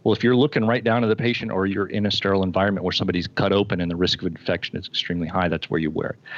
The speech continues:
You know, very little, very little protection against viruses is provided for masks.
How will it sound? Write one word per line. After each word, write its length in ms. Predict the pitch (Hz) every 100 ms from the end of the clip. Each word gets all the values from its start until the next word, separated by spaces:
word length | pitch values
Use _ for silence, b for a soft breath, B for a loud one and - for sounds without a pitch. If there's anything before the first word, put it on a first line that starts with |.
| B B -
You 80 | 90
know, 120 | 85 -
very 380 | 107 120 123 117
little, 360 | 117 110 104 - 110
very 260 | 123 147
little 180 | 123 117
protection 560 | 113 - 98 92 104 92
against 360 | 92 90 80
viruses 500 | 85 85 85 87 80
is 140 | 87 82
provided 500 | - 82 80 80 78
for 140 | -
masks. 480 | 73 71 - -